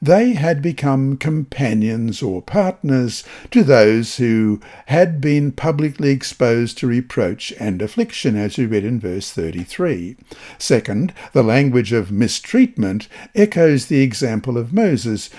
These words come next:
who chose rather to be mistreated with the people of God than to enjoy the fleeting pleasures of sin, as we read in Hebrews eleven twenty-five. Finally, Paul captures the ideal of brotherly love.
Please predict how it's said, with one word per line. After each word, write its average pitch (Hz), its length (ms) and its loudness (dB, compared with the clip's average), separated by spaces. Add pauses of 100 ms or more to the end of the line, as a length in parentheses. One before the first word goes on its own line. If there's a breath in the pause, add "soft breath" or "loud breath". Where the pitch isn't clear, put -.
(120 loud breath)
who 190 100 4
chose 160 560 2 (100)
rather 123 380 2
to 135 160 -6
be 110 180 -2
mistreated 165 640 0
with 120 200 -2
the - 100 -6
people 214 380 0
of 104 160 -2
God 123 360 2 (280 loud breath)
than 185 240 4
to 156 160 0
enjoy 139 340 6
the 131 160 4
fleeting 127 480 0
pleasures 107 540 -2
of 87 260 -8
sin, 113 640 0 (320 loud breath)
as 123 220 0
we 127 100 2
read 113 320 -2
in 107 220 -4 (180 loud breath)
Hebrews 117 460 0
eleven 101 420 -2
twenty-five. 95 880 -8 (240)
Finally, 117 600 -2 (320 loud breath)
Paul 135 440 2
captures 131 500 -2
the 143 160 0
ideal 110 580 0
of 110 160 -4
brotherly 101 400 -2
love. 104 480 -4